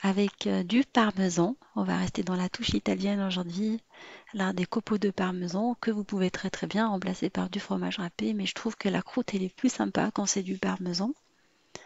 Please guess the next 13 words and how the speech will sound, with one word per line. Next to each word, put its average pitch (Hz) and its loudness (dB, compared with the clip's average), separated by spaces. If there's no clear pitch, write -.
On 208 2
va 196 8
les 247 8
faire 262 6
gratiner 233 4
dans 190 4
un 196 2
four 214 2
allumé 196 4
en 180 0
mode 185 0
grill, 202 4
euh, 185 2